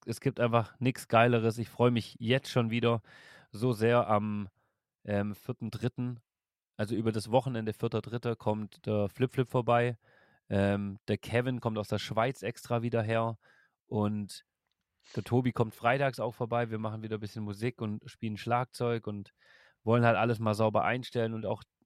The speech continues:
der, das ganze Studio so ein bisschen mal wieder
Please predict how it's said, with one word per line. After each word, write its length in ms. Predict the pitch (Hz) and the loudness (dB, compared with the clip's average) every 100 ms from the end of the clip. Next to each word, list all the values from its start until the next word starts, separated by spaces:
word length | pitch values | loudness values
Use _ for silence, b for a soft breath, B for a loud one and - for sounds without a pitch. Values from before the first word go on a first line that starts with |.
| _ | _
der, 420 | - 110 107 107 85 | 0 2 2 0 -4
das 160 | - 107 | -10 -2
ganze 260 | 117 113 | 0 0
Studio 800 | 113 - 131 151 135 117 113 107 - - - | -2 0 2 4 4 4 4 0 -4 -18 -14
so 140 | 117 | -8
ein 80 | 107 | -6
bisschen 320 | 113 - 113 | -4 -2 -2
mal 180 | 107 104 | 0 -2
wieder 360 | 107 110 107 | 2 4 4